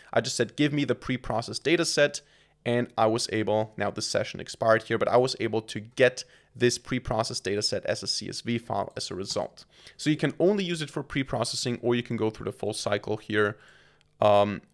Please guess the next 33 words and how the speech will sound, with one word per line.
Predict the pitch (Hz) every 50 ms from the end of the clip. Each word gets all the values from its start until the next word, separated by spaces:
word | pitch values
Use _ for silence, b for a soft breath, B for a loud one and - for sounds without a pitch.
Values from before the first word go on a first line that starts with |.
| _
with | - 117 113 -
a | 113
random | 107 107 104 104 104 107
forest | - - 101 101 101 - -
classifier | - - 95 98 110 - 107 - - 104 104 101
to | 101 - - 120 - -
actually | 110 107 110 - - 113 107 110 _
give | - 120 110 104 -
you | 107 110 104 104 127 - _ -
the | 117 113 110
model | 107 104 104 104 104 104 101 98 - -
and | 113 110 104
the | 110 107 107
accuracy | 101 104 104 - 117 101 101 - - 98
and | 95 92 -
everything | - - - - - 87
like | - - - - -
that. | - - - - B B B B B -
Now, | 139 135
maybe | 139 175 202 202 208 185
I | 151
can | - - 120
say | - - - 147 143
here, | - 123 113
I'm | 113 117
not | 117 117 117
sure | - - 113
if | 104
this | 95 104 - - -
works, | 117 117 104 110 - - - b b b b b b b b -
uh, | 110 107 110 110 113
"Can | - - - - 143 147 156 165 165 160 131
you | 120 123 131 135 135 135 139 139 139